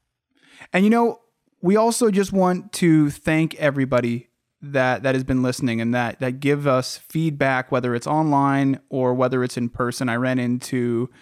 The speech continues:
a, uh, a buddy of mine, James, at the new Sagaya downtown today and had, like, an impromptu ten-minute conversation with him and his girlfriend about how much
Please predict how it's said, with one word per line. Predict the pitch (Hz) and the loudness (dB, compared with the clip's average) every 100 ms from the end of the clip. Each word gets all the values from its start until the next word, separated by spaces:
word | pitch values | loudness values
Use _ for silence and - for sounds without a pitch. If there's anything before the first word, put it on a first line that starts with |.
| _ _ _ - | _ _ _ -4
a, | 135 131 127 | -2 0 0
uh, | 117 110 104 - | -2 -4 -6 -10
a | 131 | -4
buddy | 170 208 175 | 0 2 2
of | |
mine, | 139 123 120 117 120 120 | 2 0 0 -2 -4 -2
James, | 143 143 123 110 113 - | 0 0 0 -2 -6 -6
at | 131 120 117 117 _ _ | -4 -2 -4 -6 _ _
the | 135 139 127 123 123 120 - | -14 -4 -2 -2 -2 -4 0
new | 160 | 2
Sagaya | 190 - 156 143 135 127 | 2 0 0 2 0 0
downtown | 131 120 127 123 107 | -2 -2 -4 -4 -6
today | - 131 104 110 _ - - | -4 -4 -4 -8 _ -20 -6
and | 151 139 131 127 123 120 | -2 0 0 -2 -4 -4
had, | 135 131 127 135 | -4 -4 -4 -4
like, | 120 120 123 - | -4 -4 -8 -8
an | 127 | -4
impromptu | 147 165 180 147 139 - 139 135 131 131 _ _ - | -2 0 2 2 0 -2 0 2 0 -4 _ _ -16
ten-minute | - 160 165 160 160 | -2 0 2 0 0
conversation | 156 147 147 131 127 147 | -2 0 -2 -2 -2 -4
with | 123 - | -6 -6
him | 143 | -4
and | 147 | -2
his | 165 | -4
girlfriend | 156 135 131 143 131 131 135 _ - - | -2 -2 -2 -4 -2 -4 -8 _ -10 -4
about | 147 139 127 | 0 0 -2
how | - 156 151 | -2 0 2
much | 151 135 131 | 2 0 -2